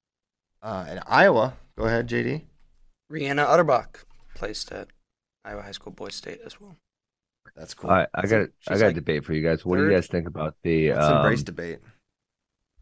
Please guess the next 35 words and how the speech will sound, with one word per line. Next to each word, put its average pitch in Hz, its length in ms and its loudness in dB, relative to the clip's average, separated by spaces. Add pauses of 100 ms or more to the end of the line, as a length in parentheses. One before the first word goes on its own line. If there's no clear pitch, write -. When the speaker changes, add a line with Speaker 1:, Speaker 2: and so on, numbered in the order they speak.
(140)
Speaker 3:
uh, 87 600 4
well, 107 300 4
now 104 260 4
that 107 260 4
the 98 580 -4
ma-, 98 180 4
high 110 180 6
majority 95 320 4
of - 20 0
these 87 140 2
states 90 280 0
have 80 200 2 (160)
female 104 300 4
divisions, 90 440 2
should 92 220 0
the 82 80 -2
females 85 460 0
be 80 180 0
forced 82 480 0
to 80 120 -2
compete 78 460 0 (160)
in 76 220 0
that 78 240 2
division, 80 640 2
or 78 240 0
should 76 220 -2
they 73 100 0
still 71 240 -2
have 73 260 2
the 62 140 -4
option 71 500 0
to - 120 -12
do 76 200 0
either 85 160 2
one? 82 280 -4